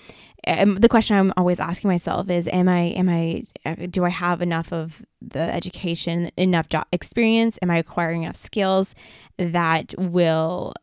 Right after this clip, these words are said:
um, help me increase my earning potential as I, as I get older and, and,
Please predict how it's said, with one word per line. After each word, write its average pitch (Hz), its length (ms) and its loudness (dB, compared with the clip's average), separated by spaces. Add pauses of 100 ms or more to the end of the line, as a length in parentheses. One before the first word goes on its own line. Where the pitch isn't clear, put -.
um, 165 440 -4
help 202 240 -2
me 247 80 4
increase 233 280 2
my 240 80 0
earning 294 240 0
potential 165 540 -2
as 165 300 0
I, 156 260 -4
as - 200 -4
I 170 60 0
get 165 200 -4
older 170 340 -2
and, 160 300 -4 (400)
and, 160 220 -2